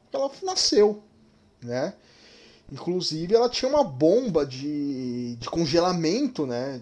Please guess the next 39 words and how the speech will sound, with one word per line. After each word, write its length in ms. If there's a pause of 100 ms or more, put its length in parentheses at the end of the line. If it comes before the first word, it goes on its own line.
da, 640
no 160
E-, 140
no 100
Ethereum, 560
né? 260 (440)
E 100
aí, 260
uma 360
das 180
coisas 300
que 180 (160)
tentam 460
resolver 800
na, 280
nas 360
atualizações 800
do 80
Eth-, 340
do, 340
do 200
Ethereum 500 (140)
é 100
tirar 300
essa 240
bomba, 380
portanto, 280
é 240 (420)
por 160
isso 300
de 100
ir 200
pro, 340 (340)
pro 140
pós. 540 (440)
Diferente 560
do 100
Classic, 540 (240)
que 160